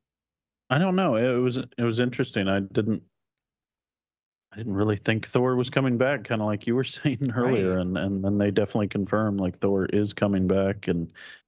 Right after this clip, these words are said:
Speaker 1: they've clearly, like, set him up for more with this daughter now, and seem to be going on adventures, <laughs> so I don't know. It's
Speaker 2: Right. I was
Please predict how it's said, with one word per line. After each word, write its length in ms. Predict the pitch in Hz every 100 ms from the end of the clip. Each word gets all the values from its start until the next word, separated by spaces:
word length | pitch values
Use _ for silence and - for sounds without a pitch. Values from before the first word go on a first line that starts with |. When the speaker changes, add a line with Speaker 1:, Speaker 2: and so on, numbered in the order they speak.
| _
Speaker 1:
they've 140 | 104 92
clearly, 440 | - 107 101 98
like, 240 | 90 90 -
set 380 | - - 95
him 200 | - 104 98
up 240 | 101 -
for 160 | - 90
more 500 | 90 92 101 98 101
with 180 | 95 98
this 200 | 87 -
daughter 360 | 92 92 95
now, 520 | 98 95 95 95 101
and 260 | 90 78 101 _ _ _ _ _ _ _ _ - 85 _ _
seem 280 | - - 90
to 60 | 92
be 100 | 98
going 340 | 95 101 98
on 140 | 101 98
adventures, 840 | 95 95 104 - 123 104 - -
<laughs> 20 | -
so 180 | 127 -
I 80 | 117
don't 160 | 120
know. 240 | 127 113 90
It's 220 | 87 - _ _ _ _ _ - 120
Speaker 2:
Right. 420 | 127 143 113 90
I 180 | 117 131
was 320 | 147 143 -